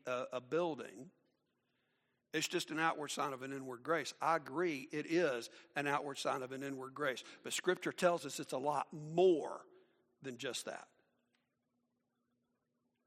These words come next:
But if you see it as being baptized into a congregation, into a social organization, then I would say no, because baptism is not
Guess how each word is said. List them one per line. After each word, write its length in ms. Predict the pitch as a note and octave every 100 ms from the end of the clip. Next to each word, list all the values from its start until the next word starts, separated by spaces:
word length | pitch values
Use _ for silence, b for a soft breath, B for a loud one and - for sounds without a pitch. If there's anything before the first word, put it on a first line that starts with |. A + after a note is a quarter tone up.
| _ _ -
But 120 | C#3+
if 160 | E3 F3
you 180 | F#3 E3 - _ _ _ -
see 240 | - E3+
it 100 | E3+
as 200 | E3 D3+
being 420 | - D#3+ D#3 C#3+ C#3+
baptized 540 | D#3 D#3 D#3 C#3 C3 C#3
into 540 | C3+ C3+ C3+ B2 A#2+ B2 _ b b b b b b -
a 60 |
congregation, 880 | C#3+ D3+ C#3 B2 C3+ C#3 - B2 A#2+
into 420 | C3 B2+ - B2+
a 260 | A#2+ A#2 A2+
social 400 | - D3+ D3+ C#3+
organization, 880 | B2+ A#2 A2+ A2 D3 E3 D#3+ G#2+ A2 - b b b b b b b
then 160 | C3 C3
I 120 | B2+
would 200 | C3 B2+
say 300 | - B2 B2
no, 460 | D3+ C#4+ C3 F#2 -
because 360 | B2+ - C#3 B2
baptism 840 | A2+ D3 F#3 - C#3 C3+ C#3+ C#3+
is 180 | C3 B2
not 520 | C#3 D3+ D#3 B2+